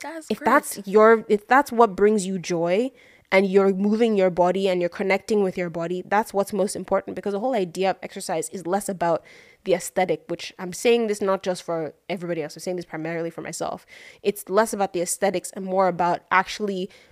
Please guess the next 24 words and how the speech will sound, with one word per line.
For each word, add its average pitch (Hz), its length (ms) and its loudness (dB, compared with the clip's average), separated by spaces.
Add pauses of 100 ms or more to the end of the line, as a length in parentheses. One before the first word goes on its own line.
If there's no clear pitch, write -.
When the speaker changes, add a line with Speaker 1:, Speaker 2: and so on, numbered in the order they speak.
(200)
Speaker 2:
being 208 400 2
aware 185 560 2
of 170 260 -4
your 180 240 -2
own 180 260 -6
body. 165 320 -6
Speaker 1:
Yeah. 262 140 -6
Speaker 2:
It's 185 220 -2
really 220 420 0
to 196 260 -8
allow, 185 340 0 (100)
allow 190 220 4
you 196 140 2
to 190 120 -12
feel 190 540 0
more 185 280 0
grounded 180 640 -2 (400)
and 180 180 -2
connected 180 580 -6
to 220 400 -4
your 190 260 -6
own 185 280 -4
body. 165 500 -10
Speaker 1:
Yeah. 254 200 -10